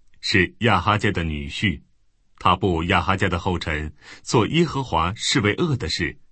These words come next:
他联合亚哈的儿子约兰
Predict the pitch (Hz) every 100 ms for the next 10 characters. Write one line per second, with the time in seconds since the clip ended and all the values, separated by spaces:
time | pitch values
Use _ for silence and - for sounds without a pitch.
0 | _ _ _ _ _ - 95 92 95 98
1 | 92 85 - - 151 127 110 165 127 82
2 | 95 101 90 156 160 82 73